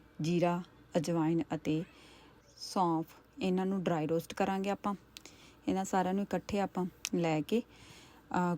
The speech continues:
ਕੁਆਂਟੀਟੀ ਚਾਰ ਦੇ according ਰੱਖ ਲੈਣੀ ਹੈ, ਜਿੱਦਾਂ ਇੱਕ ਇੱਕ ਸਪੂਨ ਰੱਖ ਲਓ, ਜਿੱਦਾਂ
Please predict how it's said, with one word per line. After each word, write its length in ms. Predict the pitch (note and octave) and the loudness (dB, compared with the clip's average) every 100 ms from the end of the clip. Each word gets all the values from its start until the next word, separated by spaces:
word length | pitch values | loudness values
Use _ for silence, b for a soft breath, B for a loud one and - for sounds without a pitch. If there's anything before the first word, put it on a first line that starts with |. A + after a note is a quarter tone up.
| - | 4
ਕੁਆਂਟੀਟੀ 440 | G#3+ G3+ F#3 G#3 | 4 4 2 0
ਚਾਰ 240 | G3 F#3+ E3+ | 4 4 4
ਦੇ 120 | F#3 | 2
according 360 | F#3 E3+ D#3 | 2 4 4
ਰੱਖ 220 | E3+ G3 G3 | 4 2 0
ਲੈਣੀ 220 | F3+ F3 | 2 2
ਹੈ, 60 | |
ਜਿੱਦਾਂ 240 | E3+ E3 E3+ | 2 2 0
ਇੱਕ 140 | E3 | 0
ਇੱਕ 120 | E3 | -2
ਸਪੂਨ 360 | F3 - E3+ E3+ | -4 -2 0 2
ਰੱਖ 220 | F3+ - | 2 0
ਲਓ, 180 | D#3+ F3 F#3 | -2 0 0
ਜਿੱਦਾਂ 240 | F3 E3 | 0 0